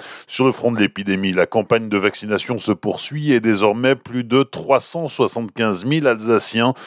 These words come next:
ont déjà reçu la première injection. Dans les hôpitaux alsaciens, sept cent quarante-deux malades de la covid dix-neuf sont toujours pris en charge, dont cent trente-deux en réanimation. Bilan du week-end,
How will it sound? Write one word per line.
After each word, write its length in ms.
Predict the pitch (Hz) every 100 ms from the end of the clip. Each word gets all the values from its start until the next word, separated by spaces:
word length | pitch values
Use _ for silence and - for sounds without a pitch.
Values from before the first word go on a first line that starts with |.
| - _
ont 140 | 101 107
déjà 300 | 107 95 113
reçu 420 | 92 92 - 123
la 140 | 101
première 440 | - - 110 123 110
injection. 720 | 95 107 - - 123 139 170 - - - 87
Dans 240 | 104 135
les 160 | 117 117
hôpitaux 540 | 113 107 - 110 101
alsaciens, 720 | 92 87 90 - - 92 82
sept 280 | 78 131 127
cent 200 | - 143
quarante-deux 720 | 131 127 110 107 101 95 139
malades 420 | 151 113 107 104 92
de 80 |
la 120 | 95 90
covid 300 | 101 87 87
dix-neuf 480 | 90 82 78 90
sont 180 | - 92
toujours 320 | 80 82 80
pris 260 | - 85 85
en 100 | 87
charge, 580 | - 98 104 131 101 85
dont 180 | 98 101
cent 240 | - 110
trente-deux 640 | - 101 90 95 87 95 -
en 160 | 95 95
réanimation. 840 | 107 98 90 87 80 - 92 104 120 - - _
Bilan 340 | 82 104 104
du 80 | 95
week-end, 540 | 92 90 - 110 120